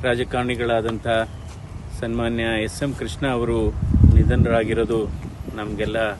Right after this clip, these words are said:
ದುಃಖವನ್ನ ತಂದಿದೆ. ಯಾಕೆಂದ್ರೆ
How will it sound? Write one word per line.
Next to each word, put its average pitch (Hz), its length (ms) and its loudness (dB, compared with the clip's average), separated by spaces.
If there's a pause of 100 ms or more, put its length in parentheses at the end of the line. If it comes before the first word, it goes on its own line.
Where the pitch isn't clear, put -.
(680)
ದುಃಖವನ್ನ 117 420 -2
ತಂದಿದೆ. 107 420 0 (1040)
ಯಾಕೆಂದ್ರೆ 131 500 0